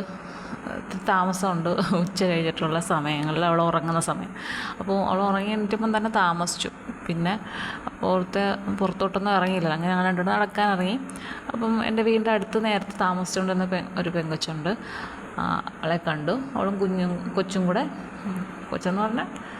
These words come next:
എട്ടൊമ്പത് വയസ്സുണ്ടെന്ന് തോന്നുന്നു. ആ, ആ പ്രായമുള്ള കൊച്ചനുമായിട്ട് വണ്ടിയിലിങ്ങനെ വരികയാണ്. അപ്പം ഞങ്ങളെ കണ്ടുകൊണ്ട് നിർത്തി. അപ്പോൾ ഇന്നലെ ഞാൻ ആ കൊച്ചനെ കണ്ടപ്പം നന്നായിട്ട് ഇങ്ങനെ വിയർത്ത് കുളിച്ച് വല്ലാത്തൊരവസ്ഥയിലായിരുന്നു.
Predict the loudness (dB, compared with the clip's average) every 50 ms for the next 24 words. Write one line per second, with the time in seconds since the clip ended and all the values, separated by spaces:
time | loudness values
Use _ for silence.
0 | -12 -12 -12 -12 -12 -12 -8 -6 -6 -4 -2 -2 -2 0 2 4 2 2 2 2
1 | 0 0 0 0 0 0 0 0 -2 -4 -6 -8 -6 -6 -4 -4 -4 -6 -6 -4
2 | -2 -2 -2 -2 0 0 0 2 2 0 0 0 -2 -2 -6 -10 -12 -12 -10 -6
3 | -4 -4 -2 -2 0 0 2 2 2 2 0 -2 -4 -4 -6 -8 -10 -10 -10 -10
4 | -8 -8 -4 0 2 2 2 2 2 4 4 4 4 4 4 2 2 2 0 0
5 | 0 0 -2 -2 -2 -4 -2 -2 0 2 2 2 2 2 2 2 2 2 0 0
6 | -2 -2 -4 -6 -6 -6 -6 -10 -12 -12 -12 -14 -14 -14 -10 -6 -2 2 2 4
7 | 4 4 4 4 4 4 4 2 2 0 -4 -8 -10 -10 -8 -2 0 2 4 4
8 | 4 4 2 2 0 -2 -6 -10 -8 -6 -4 -2 0 0 0 0 0 -2 0 0
9 | 0 0 0 -2 -4 -6 -4 -2 0 0 2 2 0 0 -2 -4 -4 -6 -8 -8
10 | -8 -8 -6 -4 -2 2 2 4 4 4 4 2 2 2 2 2 2 2 2 2
11 | 4 4 4 4 4 2 2 -2 -2 0 0 0 2 4 4 6 6 6 4 0
12 | -2 -8 -2 2 4 4 4 4 4 4 4 4 4 4 4 2 2 4 4 4
13 | 4 2 2 2 2 2 4 4 4 2 2 0 -2